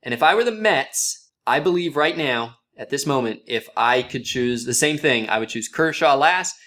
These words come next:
and Bumgarner second to last. I believe that these are the second and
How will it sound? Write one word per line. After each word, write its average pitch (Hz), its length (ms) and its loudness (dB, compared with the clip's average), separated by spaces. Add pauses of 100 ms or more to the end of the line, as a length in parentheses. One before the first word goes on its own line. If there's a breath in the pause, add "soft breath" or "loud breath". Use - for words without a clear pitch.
(180 loud breath)
and 120 220 -8
Bumgarner 120 420 -4
second 101 220 -10
to 101 60 -12
last. 104 200 -8 (120)
I 160 140 2
believe 185 360 -2
that 147 180 -6
these 131 240 -6
are 120 220 0
the 110 100 -6
second - 680 -4
and 131 240 -10